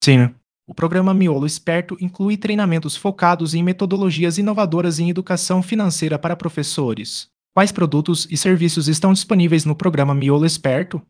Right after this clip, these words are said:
O programa oferece materiais didáticos, consultoria e suporte contínuo para professores. Quais são os principais objetivos das metodologias inovadoras em educação financeira? Ensinar habilidades práticas, promover a autonomia financeira e preparar os alunos para o futuro.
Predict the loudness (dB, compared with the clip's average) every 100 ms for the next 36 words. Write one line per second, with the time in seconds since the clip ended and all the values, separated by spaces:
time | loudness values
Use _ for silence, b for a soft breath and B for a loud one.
0 | _ _ -10 -2 0 2 2 2 2 2
1 | 2 0 0 2 4 4 4 2 4 2
2 | 0 -6 -10 -10 -4 -2 0 0 0 4
3 | 4 2 0 -4 -4 0 2 2 -2 -2
4 | 0 0 0 0 -2 -2 -2 -2 -2 -2
5 | -2 -6 -10 -10 _ _ _ 0 0 0
6 | -2 -2 -4 -4 -4 -2 0 -2 -2 -2
7 | -2 -2 -2 -2 -2 -4 -4 -2 0 0
8 | 0 -2 -2 -2 0 0 0 0 0 0
9 | -2 -4 0 0 0 -2 -2 -4 -4 -2
10 | -4 -8 _ _ -6 -2 0 2 2 0
11 | 0 0 -2 -2 -2 -2 -2 -10 -10 -8
12 | 0 0 2 2 2 0 0 2 4 2
13 | 2 2 2 2 2 2 0 0 2 2
14 | 2 2 2 2 0 0 -4 -4 -6 -6
15 | -4 -4 -8